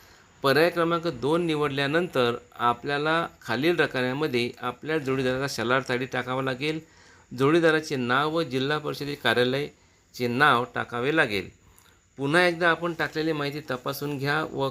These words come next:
खालील सबमिट बटनवर क्लिक करा. अशा पद्धतीने आपण संवर्ग एक व संवर्ग दोनचा फॉर्म मोबाईलद्वारे पोर्टलवर भरू शकता. पर्याय क्रमांक दोन ते सात निवडल्यास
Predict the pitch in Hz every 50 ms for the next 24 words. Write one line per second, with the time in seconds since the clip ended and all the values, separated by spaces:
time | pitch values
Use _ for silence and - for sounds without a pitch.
0 | - - - 117 120 139 165 175 165 156 135 123 131 147 160 160 139 127 127 123
1 | 123 127 127 123 123 - 143 160 160 165 - 160 151 156 156 156 156 - - -
2 | - - _ _ - 135 135 - 175 180 175 165 160 143 135 143 139 151 147 143
3 | 135 - - 143 143 135 - 123 120 120 117 110 120 117 110 131 151 170 180 175
4 | - 143 139 135 - 123 117 117 113 110 120 113 107 120 120 117 110 117 110 104
5 | - 139 151 143 123 120 123 123 _ _ _ _ - - - _ _ _ - -
6 | 127 127 131 131 127 131 160 180 185 175 143 131 123 120 123 147 156 156 - 131
7 | 127 120 - 117 131 147 139 110 107 107 127 135 - 175 160 - - 107 95 90
8 | - - _ _ _ _ _ - - _ _ _ - 131 131 147 165 165 165 170
9 | 170 170 170 175 165 180 160 135 135 135 143 139 135 117 110 - - 127 139 156
10 | 160 160 156 143 139 135 127 113 107 101 98 95 - - -